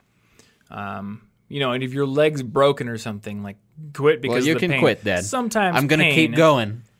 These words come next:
Speaker 1: is a sign that you should stop doing what you're doing. Like, if you put your face on a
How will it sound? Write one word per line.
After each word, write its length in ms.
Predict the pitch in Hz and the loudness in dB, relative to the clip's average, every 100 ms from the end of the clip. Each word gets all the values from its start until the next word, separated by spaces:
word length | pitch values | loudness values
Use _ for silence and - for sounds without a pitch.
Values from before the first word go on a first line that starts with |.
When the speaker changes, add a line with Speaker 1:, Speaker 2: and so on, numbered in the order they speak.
| - | -8
Speaker 1:
is 240 | 147 135 | -4 -4
a 60 | 131 | -4
sign 560 | - 180 170 131 120 120 | -2 0 2 2 0 -6
that 80 | 120 | -8
you 120 | 117 | -10
should 180 | - - | -10 -12
stop 460 | - 160 156 139 | -6 -2 -2 -2
doing 300 | 143 143 131 | -4 -4 -4
what 140 | 123 120 | -6 -8
you're 100 | 117 | -8
doing. 460 | 127 175 135 104 | -4 -2 -2 -6
Like, 140 | 104 110 | -12 -14
if 120 | 123 | -12
you 80 | 123 | -8
put 140 | 151 | -8
your 100 | 120 | -8
face 360 | - 135 127 135 | -6 -6 -6 -8
on 80 | |
a 80 | 117 | -12